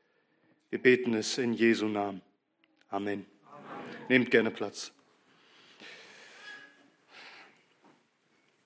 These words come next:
Speaker 1: So sind wir nun angekommen im letzten Kapitel des Lukas-Evangeliums. Vier Jahre lang habe ich jetzt durch dieses Evangelium gepredigt.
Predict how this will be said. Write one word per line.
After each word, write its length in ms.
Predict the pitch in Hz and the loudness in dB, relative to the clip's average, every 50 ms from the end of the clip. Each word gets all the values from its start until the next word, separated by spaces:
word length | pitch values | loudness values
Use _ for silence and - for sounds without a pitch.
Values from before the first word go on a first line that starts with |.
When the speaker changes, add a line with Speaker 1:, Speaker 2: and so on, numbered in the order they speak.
| - - - | -20 -14 -6
Speaker 1:
So 320 | - - - 160 175 175 | 4 8 12 12 12 12
sind 320 | 160 131 180 180 180 170 151 | 12 12 12 12 12 10 12
wir 180 | 175 175 175 | 12 12 12
nun 220 | 165 170 170 175 160 | 12 12 12 12 12
angekommen 600 | 175 196 196 180 180 - - 170 165 202 233 208 | 12 12 12 12 12 12 12 12 12 12 12 10
im 180 | 170 165 160 156 | 8 8 10 12
letzten 560 | 151 196 214 196 - - - - 214 202 185 | 12 12 12 10 6 2 4 8 8 8 10
Kapitel 480 | - 180 160 - 202 220 - 180 160 135 | 10 8 10 10 8 10 12 10 10 10
des 220 | 135 135 - - | 8 6 6 6
Lukas-Evangeliums. 1200 | 165 165 - - 156 135 - 143 135 - 139 131 123 127 131 127 120 117 104 95 98 - - - | 6 6 8 8 8 8 8 6 4 6 4 4 6 6 6 8 8 6 6 4 0 -4 -6 -8
Vier 640 | - - - - - 208 202 208 202 202 208 202 - - | -8 -4 0 2 4 10 12 12 12 12 10 6 2 4
Jahre 380 | 139 147 156 156 165 156 156 | 8 10 12 12 12 12 10
lang 360 | 143 135 131 127 135 135 131 | 10 10 10 10 8 8 8
habe 180 | 139 139 131 127 | 6 6 6 6
ich 100 | 127 - | 4 6
jetzt 300 | 147 165 147 - - - | 6 6 6 4 2 2
durch 120 | 156 139 | 2 4
dieses 280 | - 147 135 131 127 139 | 4 4 2 4 4 4
Evangelium 580 | 139 135 143 135 131 127 156 165 165 156 131 117 | 4 6 6 6 8 8 8 10 10 8 8 6
gepredigt. 640 | 131 - - - 131 131 127 156 180 - - | 2 0 4 6 6 8 8 8 6 4 0